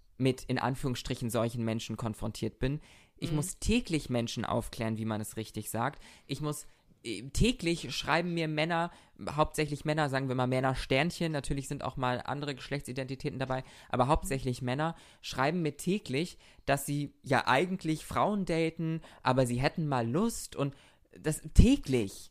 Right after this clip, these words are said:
Speaker 1: Ich mu-,
Speaker 2: Ja,
Speaker 1: und, und
Speaker 2: krass.
Speaker 1: das ist halt was, was sich Menschen nicht bewusst sind, dass man sich
Speaker 2: Nee.
Speaker 1: täglich
Speaker 2: Null.
Speaker 1: dem konfrontiert und ausgesetzt fühlt und ist.
Speaker 2: Würdest,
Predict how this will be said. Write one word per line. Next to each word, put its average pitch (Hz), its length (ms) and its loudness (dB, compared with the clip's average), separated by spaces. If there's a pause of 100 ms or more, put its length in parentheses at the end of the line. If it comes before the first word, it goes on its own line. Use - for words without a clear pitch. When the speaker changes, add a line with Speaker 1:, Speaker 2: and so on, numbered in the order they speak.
Speaker 1:
Ich 139 100 -2
mu-, 170 60 0
Speaker 2:
Ja, 208 260 4
Speaker 1:
und, 151 140 -2
und 156 160 -2
Speaker 2:
krass. 285 200 0
Speaker 1:
das 156 140 0
ist 175 140 -8
halt 165 200 -2
was, 165 200 -4
was 170 140 -2
sich 170 140 -8
Menschen 180 300 -4
nicht 175 140 -6
bewusst 160 360 -2
sind, 127 140 -6
dass 123 120 -8
man 135 160 -4
sich 131 200 -8
Speaker 2:
Nee. 185 80 -2
Speaker 1:
täglich 190 440 0 (280)
Speaker 2:
Null. 180 300 -4
Speaker 1:
dem 180 240 4 (240)
konfrontiert 185 540 -2
und 165 100 -4
ausgesetzt - 800 -6 (840)
fühlt 107 420 -2
und 113 200 -4
ist. 117 140 -2
Speaker 2:
Würdest, - 320 -4